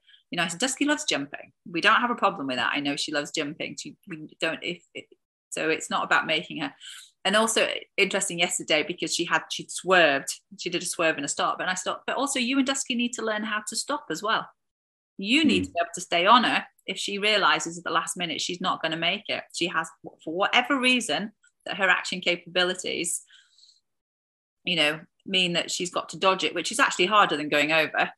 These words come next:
Speaker 1: So th-, there's, it's not a lazy decision. <laughs> It isn't, it isn't that high in speed anyway. Um, but you need to be able to stay on it. She needs to be, she needs to be skillful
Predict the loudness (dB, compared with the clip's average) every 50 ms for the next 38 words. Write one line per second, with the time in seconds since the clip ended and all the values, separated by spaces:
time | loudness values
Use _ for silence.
0 | _ _ -10 -4 -2 0 0 0 -4 -8 _ _ _ _ _ _ _ -4 -4 -4
1 | -2 -2 -2 -2 -2 -6 -6 _ -4 -4 -2 -2 -4 -4 -2 0 4 6 8 8
2 | 8 6 0 -4 -2 0 2 4 4 4 2 0 2 2 2 2 2 -6 -14 _
3 | _ -20 -20 _ _ _ _ -2 -2 -2 -2 -4 -4 -2 -2 -2 0 0 0 0
4 | 2 0 0 0 2 4 6 6 6 6 2 0 -4 -2 0 2 2 4 4 4
5 | 2 2 2 4 4 4 4 2 -2 -8 -10 -8 -8 -8 -8 -8 -10 -12 -6 -2
6 | 0 2 2 0 -2 -6 -10 _ _ -6 4 8 8 8 8 8 4 2 2 0
7 | -2 -2 -2 0 0 -2 -2 0 2 4 4 4 4 2 -2 -2 0 2 4 4
8 | 4 4 2 2 -4 -6 -8 -8 -6 -4 0 0 2 2 0 -2 -4 -6 -4 -2
9 | -2 2 4 4 4 4 2 0 0 0 0 0 -2 -6 -10